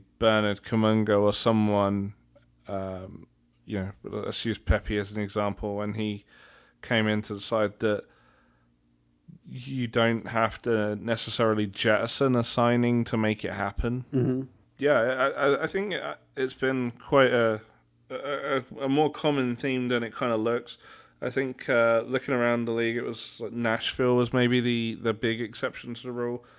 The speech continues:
Speaker 1: Philadelphia similarly has a pretty, uh, a relatively short team, a lot of players who, who are s-, small parts of the, the,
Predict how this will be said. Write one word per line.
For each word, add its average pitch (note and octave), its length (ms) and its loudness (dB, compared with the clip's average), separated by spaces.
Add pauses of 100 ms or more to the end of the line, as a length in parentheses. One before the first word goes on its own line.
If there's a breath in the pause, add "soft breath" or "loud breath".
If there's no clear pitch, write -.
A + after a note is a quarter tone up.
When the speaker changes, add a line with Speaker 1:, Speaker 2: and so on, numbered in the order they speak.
(240 soft breath)
Speaker 1:
Philadelphia A2+ 880 0
similarly A2+ 640 -4
has A2 260 -8
a G#2+ 60 -6
pretty, A2+ 500 -8 (500 soft breath)
uh, A2+ 300 -2
a - 20 -10
relatively A2+ 600 0
short A2+ 420 -4
team, A2 380 -6
a - 20 -4
lot A2 220 -6
of G#2+ 80 -10
players A2 480 -2
who, A2 260 -4 (680 soft breath)
who B2+ 140 4
are A#2+ 40 4
s-, - 300 -2 (420)
small C#3+ 460 2
parts B2 500 4
of A2 160 -4
the, A2 260 0 (100)
the, A2 200 -6